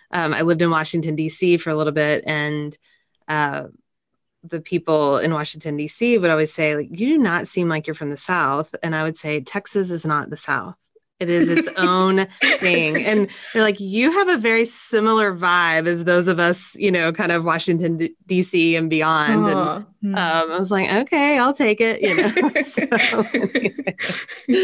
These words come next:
Speaker 1: <laughs> whatever that vibe might be, but that's beautiful.
Speaker 2: <laughs>
Speaker 1: So I've shared some about you in the introduction, um, but I'd love for you to share something with us that we wouldn't find, uh, on a website or on a page somewhere,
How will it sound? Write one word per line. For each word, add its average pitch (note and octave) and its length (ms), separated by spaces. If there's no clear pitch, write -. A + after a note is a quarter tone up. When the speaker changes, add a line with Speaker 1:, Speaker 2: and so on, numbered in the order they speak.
Speaker 1:
<laughs> C#4 160
whatever G3+ 380
that F3 160
vibe E3+ 320
might D#3+ 220
be, - 260
but - 220
that's A#3 340
beautiful. - 480
Speaker 2:
<laughs> B3+ 260
Speaker 1:
So - 180
I've C#4+ 100
shared D#4+ 360
some B3+ 220
about F#3+ 320
you F#3+ 240
in F#3+ 180
the F#3+ 140
introduction, E3 880
um, E3 260
but F#3 120
I'd F#3+ 120
love G3+ 280
for B3 80
you A3+ 120
to G#3 80
share E3+ 540
something E3+ 500
with D#3 160
us D3+ 260
that - 120
we D#3 160
wouldn't E3 360
find, D3+ 680
uh, D3+ 400
on D#3+ 120
a C3+ 60
website G3+ 800
or D3 340
on D#3 100
a D3+ 80
page F3+ 420
somewhere, D#3 760